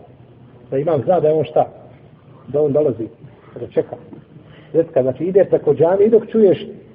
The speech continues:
ovaj, da neko ključe ima, trese i udara, zna da je neko zakasnio imamu, ukazuje, neko od imama sačeka, a neko neće dočekati. Neko neće dočekati. Međutim, to je ružan običaj jer time ometaš druge klanjače. Znači, svako od tih možda sto ljudi ili pedeset koji su u džamiji mora znati da si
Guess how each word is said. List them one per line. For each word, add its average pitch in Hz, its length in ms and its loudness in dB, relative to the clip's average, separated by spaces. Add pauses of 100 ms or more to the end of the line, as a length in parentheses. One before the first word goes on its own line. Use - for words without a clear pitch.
(160)
ovaj, 147 180 2
da 147 60 4
neko 143 220 -2
ključe 180 380 -2
ima, 147 160 -2
trese 151 400 -2
i 143 40 2
udara, 208 380 4 (180)
zna 202 240 4
da 185 80 2
je 180 80 6
neko 196 220 2
zakasnio 196 540 4
imamu, 202 420 4
ukazuje, 180 380 2
neko 262 220 4
od 180 60 -2
imama 185 320 2
sačeka, 220 360 0 (220)
a - 60 -8
neko 254 220 0
neće 254 220 0
dočekati. 127 420 -8 (280)
Neko 147 200 -10
neće 143 200 -8
dočekati. 127 360 -12
Međutim, 165 300 -10
to 185 80 0
je 175 60 4
ružan 165 240 -2
običaj 165 280 -2
jer 143 100 -2
time 160 180 -4
ometaš 165 400 0 (240)
druge 160 240 0 (200)
klanjače. 151 340 0
Znači, 135 240 -2
svako 254 300 4
od 190 100 4 (300)
tih 208 240 0
možda 185 380 4 (640)
sto 240 220 6
ljudi 185 300 0
ili 151 160 0
pedeset 214 420 4
koji 202 140 4
su 175 60 -2
u 160 40 -6
džamiji 220 240 6
mora 220 280 6
znati 240 260 2
da 190 100 2
si - 60 -10